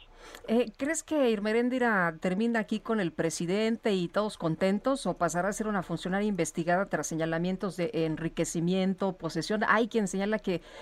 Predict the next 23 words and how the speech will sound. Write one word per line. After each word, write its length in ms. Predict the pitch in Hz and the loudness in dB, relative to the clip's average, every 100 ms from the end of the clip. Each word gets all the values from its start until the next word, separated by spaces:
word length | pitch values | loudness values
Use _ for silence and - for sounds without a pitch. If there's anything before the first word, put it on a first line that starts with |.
| - | -6
pues, 160 | 190 185 | -2 0
adquirieron 480 | 170 185 214 214 | 0 0 0 0
entre 240 | 190 160 185 | -2 -2 -2
ella 140 | 196 | -2
y 40 | 180 | -4
su 100 | 165 | -8
esposo 360 | - 196 185 | -8 -8 -4
un 60 | 185 | -4
montón 320 | 175 180 185 | -2 -2 -2
de 120 | 170 | -2
casas 460 | - 160 190 190 175 | -4 -4 -2 -2 -4
con 140 | 170 | -6
dinero 260 | 160 185 202 | -4 -4 -2
en 80 | 185 | -4
efectivo. 500 | 165 170 - 208 208 | -4 -6 -4 -4 -4
¿Tú 140 | 294 | -4
cómo 220 | 320 302 | -2 0
lo 160 | 247 190 | 2 2
ves 180 | 190 180 | 2 0
si 520 | - 180 190 180 165 | -4 -2 0 0 2
el 160 | 175 | 2
presidente 520 | 175 180 196 202 208 190 | 2 -4 -2 -4 0 0
habla 340 | 190 202 190 | 2 2 2